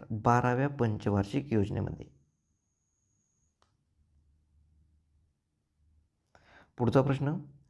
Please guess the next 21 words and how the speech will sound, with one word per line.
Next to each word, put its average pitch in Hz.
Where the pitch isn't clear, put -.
टिंबटिंब 143
या 127
योजनेचे 117
उद्दिष्टे 120
शहरी 131
भागामध्ये 113
स्वयंरोजगार 143
आणि 123
वेतन 120
रोजगार 113
संधी 117
निर्माण 123
करणे 120
आहे. 98
तर 117
याचं 110
योग्य 107
उत्तर 139
आहे 147
पर्याय 113
क्रमांक 101